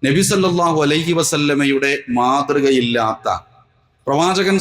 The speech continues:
സല്ലല്ലാഹു അലൈഹി വസല്ലമ കാണിച്ചു തരാത്ത, പഠിപ്പിച്ചു തരാത്ത, മൗനാനുവാദം തരാത്ത ഒരു കർമ്മത്തെ പുണ്യകരമെന്ന് കരുതി ദീനിലേക്ക് ചേർത്തു വെക്കുക. ഇതാണ് മതപരമായി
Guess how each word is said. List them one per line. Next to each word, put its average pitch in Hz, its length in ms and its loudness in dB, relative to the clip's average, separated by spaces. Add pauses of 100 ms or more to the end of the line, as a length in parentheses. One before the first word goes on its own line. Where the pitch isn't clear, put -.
സല്ലല്ലാഹു 165 520 0
അലൈഹി 156 320 0
വസല്ലമ 147 420 -2 (140)
കാണിച്ചു 147 400 0
തരാത്ത, 139 420 -2 (120)
പഠിപ്പിച്ചു 135 460 -2
തരാത്ത, 139 400 0 (120)
മൗനാനുവാദം 143 920 0
തരാത്ത 131 360 -2 (800)
ഒരു 208 100 2 (140)
കർമ്മത്തെ 147 580 0 (720)
പുണ്യകരമെന്ന് 180 760 2
കരുതി 147 360 0 (280)
ദീനിലേക്ക് 143 680 2 (100)
ചേർത്തു 123 380 0
വെക്കുക. 117 320 -2 (340)
ഇതാണ് 135 380 0 (480)
മതപരമായി 135 840 0